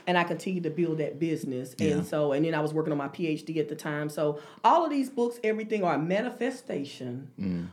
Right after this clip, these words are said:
Speaker 1: of the platform that I was given when I was teaching
Speaker 2: Mm-hmm.
Speaker 1: and what I learned as a leader, 'cause my P H D,
Speaker 2: Right,
Speaker 1: as I
Speaker 2: right.
Speaker 1: mentioned, is in leadership studies. And, you know, maybe the last two years, I've actually married the entrepreneur with the sociologist, with the leader, and then the woman.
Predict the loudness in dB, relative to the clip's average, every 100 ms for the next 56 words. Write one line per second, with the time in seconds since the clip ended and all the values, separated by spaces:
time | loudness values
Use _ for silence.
0 | -2 2 4 4 0 -4 -4 2 2 2
1 | 0 0 2 2 0 0 2 2 2 -2
2 | -4 -6 -8 -8 -6 -6 -4 -2 0 2
3 | 4 4 2 4 6 6 4 2 -4 0
4 | 4 6 4 4 2 2 2 0 0 2
5 | 2 2 0 0 -4 0 2 4 2 2
6 | 2 2 2 -2 -2 0 2 2 2 -2
7 | -6 -2 2 2 2 -2 -4 -10 -8 4
8 | 6 6 6 4 4 4 4 2 2 2
9 | 4 4 2 2 0 2 2 2 0 -2
10 | 0 0 0 0 2 4 6 4 2 -2
11 | -2 0 -2 -4 -2 4 4 4 0 -4
12 | 0 0 0 -2 -2 0 -2 -2 -2 0
13 | 0 2 4 4 2 2 2 2 2 4
14 | 4 4 2 -2